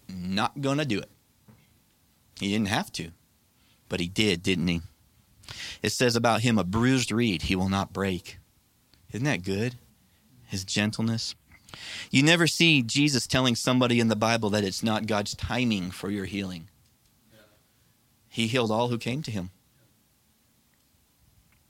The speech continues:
You never see Jesus telling them that they can't be helped because there's some kind of sin in their life.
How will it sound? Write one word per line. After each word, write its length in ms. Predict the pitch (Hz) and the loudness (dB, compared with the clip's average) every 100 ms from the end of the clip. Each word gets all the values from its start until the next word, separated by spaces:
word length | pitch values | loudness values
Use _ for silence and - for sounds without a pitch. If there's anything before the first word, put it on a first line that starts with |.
| _ - - - - - | _ -16 -16 -16 -18 -10
You 160 | - 123 | 2 4
never 240 | 139 139 | 4 4
see 220 | 135 147 | 2 2
Jesus 680 | 131 117 127 135 127 - - _ - - - | 2 2 2 4 2 0 -8 _ -20 -20 0
telling 300 | 131 127 127 | 2 4 4
them 140 | 123 | 4
that 140 | 120 110 | 2 0
they 100 | 110 | -2
can't 320 | - 127 117 | 2 0 2
be 120 | 117 | -2
helped 500 | 110 143 98 - - - - - - _ | 0 0 0 -6 -14 -16 -20 -20 -20 _
because 340 | - - 110 101 | -10 -4 -2 -2
there's 160 | 101 | -4
some 160 | - 113 | -2 -2
kind 160 | 110 107 | 0 -2
of 80 | |
sin 300 | 95 - 135 | -2 -4 -2
in 100 | 110 | -2
their 140 | 87 82 | -2 -6
life. 400 | 82 82 87 | -8 -12 -16